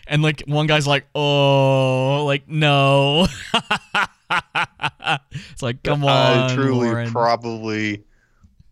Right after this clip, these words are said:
Speaker 2: I may have gotten up and left on that, 'cause that is just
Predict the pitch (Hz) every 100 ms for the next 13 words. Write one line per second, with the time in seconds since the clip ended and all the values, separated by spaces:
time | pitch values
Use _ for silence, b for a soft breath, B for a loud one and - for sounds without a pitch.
0 | _ _ _ _ _ _ _ 117 110 110
1 | 110 110 107 98 98 87 - 95 90 -
2 | 95 98 92 - - - 50 50 - 50
3 | - _ _ - 107 95 104 98 98 95
4 | 104 98 101 -